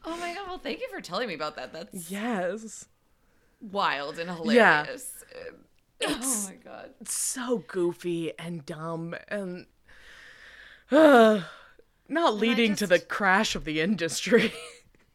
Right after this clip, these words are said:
Speaker 1: <laughs> Oh, yeah, that's, ugh. I mean, well, do you remember when all that GameStop shit went down?
Speaker 2: With Wall Street?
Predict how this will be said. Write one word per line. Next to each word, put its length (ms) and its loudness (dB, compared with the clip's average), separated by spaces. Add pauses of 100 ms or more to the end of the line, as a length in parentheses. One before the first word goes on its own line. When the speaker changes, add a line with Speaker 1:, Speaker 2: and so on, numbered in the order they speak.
(100)
Speaker 1:
<laughs> 480 -12
Oh, 100 -6
yeah, 220 -2
that's, 320 -12 (120)
ugh. 240 -14 (840)
I 80 -8
mean, 160 -10
well, 140 -10
do 100 -14
you 80 -8
remember 240 -10
when 120 -10
all 100 -6
that 240 -10
GameStop 600 -14 (1300)
shit 300 -10
went 160 -16
down? 400 -8
Speaker 2:
With 240 12
Wall 200 4
Street? 360 -2